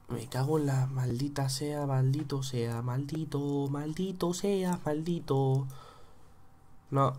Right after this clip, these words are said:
esta partida la pierdo, ¿eh? Sí, esta partida la voy a perder, pero como que yo me llamo Pepito Los Palotes,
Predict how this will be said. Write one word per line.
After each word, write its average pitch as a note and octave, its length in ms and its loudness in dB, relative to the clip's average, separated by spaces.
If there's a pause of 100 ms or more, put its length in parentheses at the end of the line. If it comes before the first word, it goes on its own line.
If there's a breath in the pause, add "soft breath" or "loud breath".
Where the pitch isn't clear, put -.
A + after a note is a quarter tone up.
(200)
esta C#3 260 0
partida D3 280 6
la D#3 120 8
pierdo, C3+ 380 4
¿eh? C3 100 -2 (1900 soft breath)
Sí, - 340 -4 (300)
esta - 160 -14
partida C3+ 420 2
la C#3 80 4
voy C#3 120 4
a C3 100 4
perder, C#3+ 800 4 (220)
pero B2+ 280 2
como B2 360 0
que A#2+ 160 2
yo C3 100 4
me C3+ 80 2
llamo C3+ 680 4
Pepito C3+ 300 0
Los C3+ 140 2
Palotes, D3+ 640 4